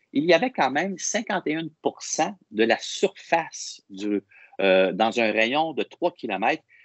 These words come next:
qui, a, qui est intéressant pour les abeilles, donc qui est intéressant au niveau du potentiel nectarifère. Euh, et puis, sur cette surface-là, il y avait quand même une petite portion qui est associée aux bleuetières, donc un sept pour cent, et le reste,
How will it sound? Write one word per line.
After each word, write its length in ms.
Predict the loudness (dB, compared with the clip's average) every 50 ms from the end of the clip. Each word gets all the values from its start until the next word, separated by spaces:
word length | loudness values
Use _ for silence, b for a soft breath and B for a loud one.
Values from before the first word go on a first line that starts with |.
| b b b _ _
qui, 100 | 0 0
a, 80 | 0 0
qui 160 | 0 -2 -2
est 120 | -2 -2
intéressant 520 | -4 -6 -4 -4 -2 0 0 -2 -2 -6 -10
pour 160 | -8 -8 -8
les 180 | -8 -6 -6
abeilles, 280 | -6 -6 -4 -6 -8 -8 _ -4
donc 280 | 0 0 0 0 -2
qui 60 | -6
est 60 | -6 -4
intéressant 420 | -2 0 0 0 -2 -4 -6 -8
au 60 | -8
niveau 240 | -8 -8 -8 -8 -8
du 100 | -8 -4
potentiel 460 | -4 -4 -2 -2 -4 -4 -2 -4 -4
nectarifère. 640 | -4 -6 -4 -4 -4 -4 -4 _ 0 2 2 2 2 -2 B B B B B B B B B B B 2
Euh, 340 | 4 4 6 4 4 2 0 -2 _ _ _
et 100 | -10 -10 -10 _
puis, 200 | -8 -8 -8 -8
sur 360 | -10 -14 -10 -6 -4 -4 -4
cette 280 | -6 -8 -8 -8 -8 -10
surface-là, 720 | -8 -6 -6 -6 -2 -2 -4 -4 -4 -8 -10 -10 -10 -10 -6 -4
il 20 |
y 40 | -4
avait 200 | -2 -2 -2 -4
quand 140 | -4 -6 -4
même 180 | -4 -4 -6 -6 -12 _ _ _ _
une 160 | -8 -8 -8 -8
petite 420 | _ -6 -6 -4 -4 -6 -8 -6 _
portion 440 | -2 -2 -2 -2 -8 -10 -10 -10 -10
qui 120 | -8 -8 -8
est 120 | -6 -6
associée 380 | -8 -6 -6 -8 -8 -8 -10 -10
aux 100 | -10 -8
bleuetières, 580 | -6 -4 -2 -2 -2 -2 0 0 -2 -2 -2 -8 _
donc 180 | _ 0 0 0 2
un 160 | 0 0 0
sept 220 | 0 -2 -2 -2 -2
pour 160 | -6 -10 -6
cent, 180 | -4 -4 -4 -4 -4 _ b b b b b b 2
et 100 | 4 6
le 80 | 6
reste, 560 | 6 6 4 2 0 -2 -8 -18 -16 _ -6